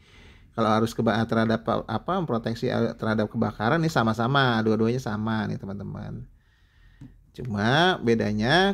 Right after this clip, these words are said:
kalau yang tiga puluh miliampere ini untuk, eh, pengaman dari tersengat arus listrik, dan kalau yang ini ternga-, pengaman terhadap, eh, arus bocor yang terjadi pada mesin, gitu, teman-teman.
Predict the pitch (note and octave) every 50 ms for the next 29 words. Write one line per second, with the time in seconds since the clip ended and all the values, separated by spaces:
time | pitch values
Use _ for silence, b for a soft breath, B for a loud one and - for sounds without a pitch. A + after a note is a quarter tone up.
0 | G3 - B2 A#2+ A#2 A2+ A2 A2 A2 A2 - A#2+ A2+ A#2+ C3+ C#3+ - F3 D#3+ D3+
1 | C#3+ C3+ B2+ A#2+ A#2 D#2+ A2 A2+ A2+ A2 A2 G#2+ F2+ A2+ A2+ A2 A2 G#2+ G#2 -
2 | F#2+ G#2+ G#2 - G#2 - - _ - G#2+ G#2+ G#2 G#2 G#2 G2+ G2+ G2+ G2+ G2+ G2+
3 | F#2+ F#2+ F#2+ G2 F2+ - - - - - - - A2+ A2+ A2+ A#2+ B2 A#2 A2 A2
4 | G#2+ G#2+ G#2 G#2 G#2 G#2 G2+ - - G#2 - - A2 G#2+ G#2 - - - - -
5 | A2 G#2+ G#2+ - - A2 F#2+ - - A#2+ A#2+ C3 D3 D#3 E3 F3 F#3+ G3 F#3+ -
6 | - B B B B B B B B B B - G#2 G2+ G#2 - G#2 G2+ G#2 G#2
7 | G#2 - G2+ G2+ A#2 C3+ D3+ D3+ - A2 G#2 G#2 G2+ - - - - G#2+ G#2 G2
8 | G2 G2+ A2+ C3+ D3+ D#3 D3 A#2+ G#2+ G#2 G#2 A#2 C3+ D3 D3 - - - - -
9 | A2 G#2+ G#2 G#2 G2+ G2 F#2+ G#2 G#2 A2 A2+ A2+ G#2 G#2 - - C#3 D3 B2+ B2
10 | A2 G2+ G#2+ A2+ C3 C3+ - G#2 G2+ G#2 A#2 C#3 D#3+ - - - - - A#2 A2
11 | - - - G#2 G2 F#2+ G2 F#2+ G2 G#2 G2 F#2 F2+ F2 E2+ - - - - -
12 | F#2 F2+ F2+ F2+ F2 - F2+ F2+ F2 F2 F2 F2+ F#2 - - - -